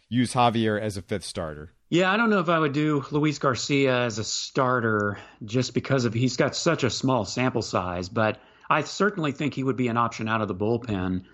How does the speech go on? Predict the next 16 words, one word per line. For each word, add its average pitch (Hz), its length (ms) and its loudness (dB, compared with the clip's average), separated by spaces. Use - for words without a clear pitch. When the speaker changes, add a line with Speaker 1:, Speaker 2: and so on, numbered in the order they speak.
Speaker 2:
And 151 120 2
the 160 40 4
way 160 160 4
Josh 139 300 2
James 127 300 0
has 107 80 -6
been 101 160 -2
pitching, 107 480 -2
I 104 40 -2
mean, 107 140 0
if 113 140 -2
I 117 80 2
used 135 280 2
him 117 120 4
at 110 80 2
all, 143 520 0